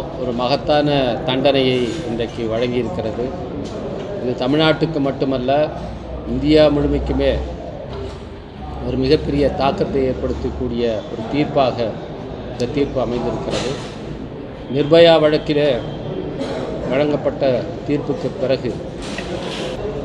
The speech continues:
இந்த பொள்ளாச்சி பாலியல், கூட்டு பாலியல் வன்கொடுமையில் ஈடுபட்டவர்களுக்கு வழங்கப்பட்டிருக்கிற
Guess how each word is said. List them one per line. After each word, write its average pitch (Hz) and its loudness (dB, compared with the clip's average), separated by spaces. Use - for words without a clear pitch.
இந்த 135 4
பொள்ளாச்சி 160 6
பாலியல், 156 6
கூட்டு 170 4
பாலியல் 147 6
வன்கொடுமையில் 147 6
ஈடுபட்டவர்களுக்கு 131 2
வழங்கப்பட்டிருக்கிற 131 2